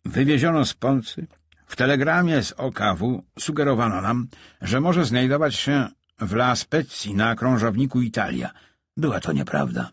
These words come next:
Odnaleziony ślad prowadził do wysepki Santa Maddalena. Wtedy O K W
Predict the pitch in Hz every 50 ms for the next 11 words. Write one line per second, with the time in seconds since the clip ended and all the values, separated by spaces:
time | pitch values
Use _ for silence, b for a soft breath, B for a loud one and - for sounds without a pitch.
0 | _ _ _ B B B B B B B B - 117 110 135 160 160 175 151 190
1 | 226 226 226 - - 139 151 156 147 - - 143 131 104 120 123 117 110 123 120
2 | 113 92 98 110 110 107 110 107 - 113 95 123 120 - 123 113 - - - 110
3 | - - 98 98 95 - 98 92 87 73 - 82 76 64 64 64 60 55 - _
4 | _ _ _ _ _ - - - 165 160 165 - - 92 - - 76 76 - 127
5 | 139 147